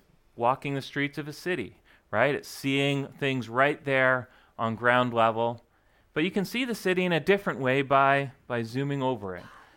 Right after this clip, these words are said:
And what I want to do today is kind of zoom over the Bible, if you will, and look at just one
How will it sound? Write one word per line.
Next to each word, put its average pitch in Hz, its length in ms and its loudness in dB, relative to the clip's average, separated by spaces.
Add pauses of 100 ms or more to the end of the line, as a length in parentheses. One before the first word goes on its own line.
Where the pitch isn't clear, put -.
And 135 80 -6
what 190 120 6
I 220 40 4
want 202 240 4
to 190 80 -6
do 185 140 -2
today 180 280 0
is 175 120 0
kind 170 180 0
of 135 160 -2
zoom 139 460 0
over 196 240 4
the 170 100 2
Bible, 147 680 2
if 127 200 -8
you 131 80 -4
will, 131 220 4
and 156 80 -2
look 165 160 -2
at 170 60 -4
just 151 260 -6
one 190 480 0